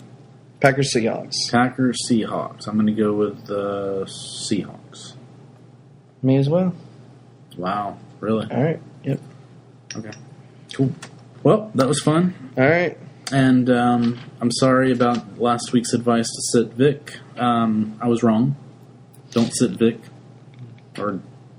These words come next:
Speaker 2: or if you can go back in time and not sit Vic, uh, don't sit Vic.
Speaker 1: I like that about our show. We'll, we'll tell you what to do if you had the ability to go back and fix where we told you to mess up before.
Speaker 2: Yeah.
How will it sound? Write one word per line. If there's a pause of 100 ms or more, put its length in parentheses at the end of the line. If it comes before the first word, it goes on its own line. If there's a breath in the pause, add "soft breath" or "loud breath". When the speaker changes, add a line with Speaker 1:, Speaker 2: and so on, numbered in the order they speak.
(220)
Speaker 2:
or
if
you
can
go
back
in
time
and
not
sit
Vic, (720 loud breath)
uh, (520)
don't
sit
Vic. (260 loud breath)
Speaker 1:
I
like
that
about
our
show.
We'll,
we'll
tell
you
what
to
do
if
you
had
the
ability
to
go
back
and
fix (360)
where
we
told
you
to
mess
up
before. (140)
Speaker 2:
Yeah.